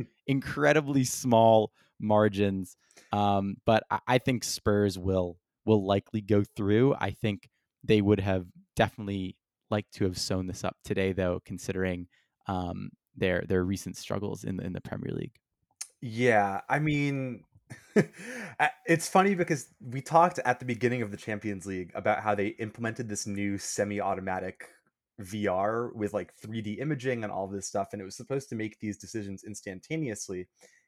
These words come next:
Speaker 1: And then, of course, it went on for three minutes while apparently Felix Brych, the referee, didn't even know, or sorry, Danny Makelele, the, the Dutch referee, didn't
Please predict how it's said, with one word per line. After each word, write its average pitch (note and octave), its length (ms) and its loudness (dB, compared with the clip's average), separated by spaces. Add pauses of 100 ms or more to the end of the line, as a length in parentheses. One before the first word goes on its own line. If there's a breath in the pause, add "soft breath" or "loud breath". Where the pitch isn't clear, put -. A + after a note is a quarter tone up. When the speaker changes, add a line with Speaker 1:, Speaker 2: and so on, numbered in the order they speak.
(140)
Speaker 1:
And A#2 100 -2
then, C3+ 80 4
of A#2+ 140 -4
course, A2+ 280 2
it G#2+ 80 -10
went A2+ 140 -4
on A#2 160 -2
for G#2 120 -6
three B2 320 -6
minutes A#2 440 -4 (340 soft breath)
while A2 520 6
apparently B2+ 600 6
Felix B2+ 380 2
Brych, C3 300 0
the A#2 80 0
referee, A2+ 480 0 (440 soft breath)
didn't C3 280 -2
even A#2+ 260 -2 (180)
know, A#2+ 300 4
or B2+ 140 4
sorry, B2 200 6
Danny A#2+ 200 2
Makelele, A2+ 500 2
the, G#2 300 0
the G2+ 300 0
Dutch C#3+ 180 -2
referee, G2 360 -2 (520 soft breath)
didn't C3 260 0